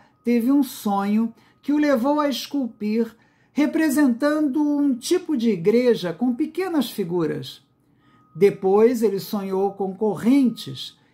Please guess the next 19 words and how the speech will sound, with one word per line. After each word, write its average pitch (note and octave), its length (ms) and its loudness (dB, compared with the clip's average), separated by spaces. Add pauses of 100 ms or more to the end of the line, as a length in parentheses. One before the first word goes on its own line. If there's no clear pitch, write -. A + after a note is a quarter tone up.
(120)
e A#3 80 -6
quatro E4 500 0
meses C4+ 440 0
depois A#3+ 720 2
ele A#3 180 -2
esculpiu A#3 680 -2
uma A3+ 220 0
obra F#3 460 0
com F3+ 420 -6
correntes. D#3 920 -6 (600)
Segundo E3+ 640 0
G F#3 300 4
T C4 200 -2
O, G#3+ 300 0
Deus G#3 380 0
lhe G3+ 180 -4
deu G3 220 0
o A#3 80 0
sonho A#3 640 0